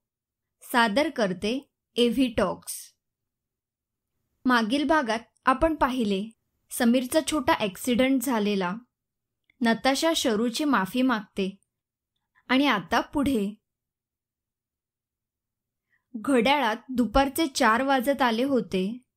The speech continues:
डिस्चार्ज भेटणार म्हणून शर्वरी सगळं आवरून बसलेली. उरलेली डिस्चार्जची प्रोसेस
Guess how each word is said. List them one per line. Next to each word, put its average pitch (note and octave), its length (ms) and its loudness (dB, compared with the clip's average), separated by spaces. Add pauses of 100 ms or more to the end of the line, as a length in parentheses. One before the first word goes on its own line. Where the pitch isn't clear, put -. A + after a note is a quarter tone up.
(460)
डिस्चार्ज C4 600 0
भेटणार B3 520 2 (280)
म्हणून C#4+ 320 2
शर्वरी B3+ 460 0
सगळं C#4+ 360 2
आवरून A3+ 380 2
बसलेली. G#3 680 -2 (520)
उरलेली A#3 460 2
डिस्चार्जची A#3 680 0
प्रोसेस B3+ 760 0